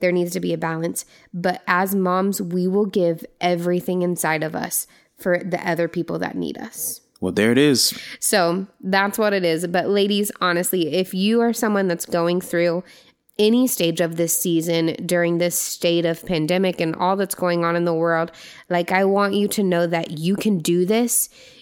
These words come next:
Speaker 1: You were built for this. And, um, trust in yourself. You know, if you have things that really help you, if you have friends, you have to have friends that you can call, that you can vent to,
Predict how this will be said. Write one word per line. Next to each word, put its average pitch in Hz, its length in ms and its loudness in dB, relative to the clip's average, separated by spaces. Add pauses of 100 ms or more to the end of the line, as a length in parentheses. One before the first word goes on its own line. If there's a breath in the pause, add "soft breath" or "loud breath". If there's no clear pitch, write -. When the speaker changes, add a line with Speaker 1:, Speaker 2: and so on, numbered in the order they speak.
(120)
Speaker 1:
You 190 220 2
were 175 200 4
built 190 360 0
for 226 200 2
this. 233 460 0 (360 soft breath)
And, 175 420 0 (120)
um, 170 540 0 (260)
trust 233 340 2
in 262 140 4
yourself. 214 560 0
You 190 100 0
know, 170 140 2
if 160 160 -2
you 202 160 2
have 220 240 0
things 220 560 0 (320 loud breath)
that 190 300 0
really 190 400 2
help 196 340 -2
you, 226 180 2
if 185 220 0
you 214 120 2
have 226 260 -4
friends, 202 600 0 (280 loud breath)
you 220 220 2
have 208 400 -2
to 226 80 0
have 185 220 0
friends 160 360 -2
that 165 140 -4
you 180 140 -2
can 202 260 0
call, 185 380 0 (280 loud breath)
that 175 120 -6
you 190 160 2
can 170 280 -2
vent 185 300 0
to, 185 360 2